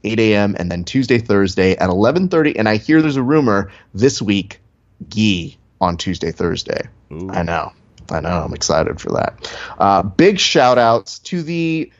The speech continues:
Speaker 1: Van Nuys crew of Tenth Planet Origin, who, uh, have taken me in so nicely whenever I go visit for wrestling, and to our pal Bob,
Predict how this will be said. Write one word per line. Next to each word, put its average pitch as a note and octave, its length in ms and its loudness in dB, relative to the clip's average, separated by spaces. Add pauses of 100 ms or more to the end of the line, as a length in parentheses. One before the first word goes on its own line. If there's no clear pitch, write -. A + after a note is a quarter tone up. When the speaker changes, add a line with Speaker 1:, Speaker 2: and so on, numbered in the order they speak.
(120)
Speaker 1:
Van C#3+ 360 2
Nuys C#3+ 600 2 (200)
crew D#3 440 -2 (160)
of G#2+ 320 0
Tenth B2+ 340 -6
Planet G#2+ 540 -2 (400)
Origin, A2+ 680 2 (340)
who, E3 400 4
uh, A#2+ 440 4
have D3+ 160 -6
taken B3 300 -2
me G#2 240 0
in F2+ 240 -6
so D3 200 0
nicely F2+ 540 -2
whenever G2 580 2
I F#2 100 0
go G2 180 2
visit F#2+ 360 -2
for F#2+ 120 0
wrestling, F#2 640 0 (320)
and A2 200 4
to D3 120 4
our C#3 100 4
pal D3 320 2
Bob, A2 540 2